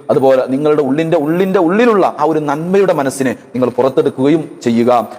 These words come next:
ഒരിക്കലും, ആ, നിങ്ങൾ തെറ്റിദ്ധാരണയുടെ പുറകെ പോയി ഒരിക്കലും ഒരു യാഥാർത്ഥ്യത്തെ മറച്ചു വെക്കാൻ നമുക്ക് സാധിക്കുകയില്ല. അതുകൊണ്ട് തെറ്റിദ്ധാരണയും തെറ്റിദ്ധരിപ്പിക്കലുകളും ധാരാളം ചുറ്റും നടക്കുന്നത് കൊണ്ട് തന്നെ നിങ്ങളൊന്നും അതിൽ പെട്ടുപോകരുത്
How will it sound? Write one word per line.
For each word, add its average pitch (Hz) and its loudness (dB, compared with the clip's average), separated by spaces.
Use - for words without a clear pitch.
ഒരിക്കലും, 151 -2
ആ, 123 2
നിങ്ങൾ 143 -2
തെറ്റിദ്ധാരണയുടെ 156 0
പുറകെ 139 0
പോയി 127 -2
ഒരിക്കലും 147 0
ഒരു 139 2
യാഥാർത്ഥ്യത്തെ 139 0
മറച്ചു 139 -4
വെക്കാൻ 147 0
നമുക്ക് 135 -2
സാധിക്കുകയില്ല. 135 0
അതുകൊണ്ട് 131 0
തെറ്റിദ്ധാരണയും 143 0
തെറ്റിദ്ധരിപ്പിക്കലുകളും 147 0
ധാരാളം 135 2
ചുറ്റും 139 -6
നടക്കുന്നത് 131 -4
കൊണ്ട് 120 -2
തന്നെ 113 -2
നിങ്ങളൊന്നും 127 0
അതിൽ 151 -2
പെട്ടുപോകരുത് 120 0